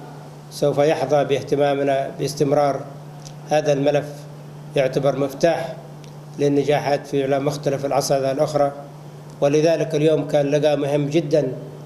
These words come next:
ولقاء موسع مع القيادات العسكرية والقيادات الأمنية وأجهزة ال-، الاستخبارات،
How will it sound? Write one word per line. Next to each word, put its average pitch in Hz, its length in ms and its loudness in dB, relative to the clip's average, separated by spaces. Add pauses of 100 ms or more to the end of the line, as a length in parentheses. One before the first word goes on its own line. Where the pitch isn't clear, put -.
(320)
ولقاء 139 280 2
موسع 147 560 2 (540)
مع 139 60 4
القيادات 147 540 2
العسكرية 143 720 2 (100)
والقيادات 143 540 2
الأمنية 147 580 4 (720)
وأجهزة 151 520 4
ال-، 143 140 2
الاستخبارات، 147 920 2